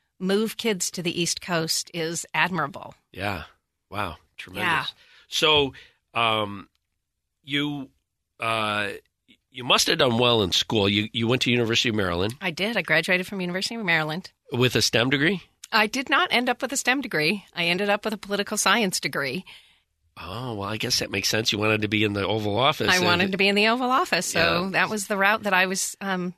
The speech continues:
Speaker 1: seeking at that point. I actually worked, um, for a polling firm when I was in
Speaker 2: Oh.
Speaker 1: college.
Speaker 2: Okay.
Speaker 1: And I, I think my stem passion tends to come around numbers. And, and I often share this story in speeches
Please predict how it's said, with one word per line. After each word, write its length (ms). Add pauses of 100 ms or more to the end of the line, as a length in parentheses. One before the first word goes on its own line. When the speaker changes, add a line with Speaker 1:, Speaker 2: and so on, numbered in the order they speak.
(120)
Speaker 1:
seeking 420
at 100
that 180
point. 200
I 40
actually 340
worked, 400 (440)
um, 240
for 200
a 60
polling 400
firm 320 (400)
when 200
I 140
was 140
in 140
Speaker 2:
Oh. 200 (180)
Speaker 1:
college. 640
Speaker 2:
Okay. 340 (160)
Speaker 1:
And 600
I, 240
I 80
think 480 (840)
my 220
stem 440
passion 500
tends 340
to 80
come 200
around 380
numbers. 640 (100)
And, 440 (680)
and 100
I 120
often 240
share 220
this 140
story 400
in 240
speeches 680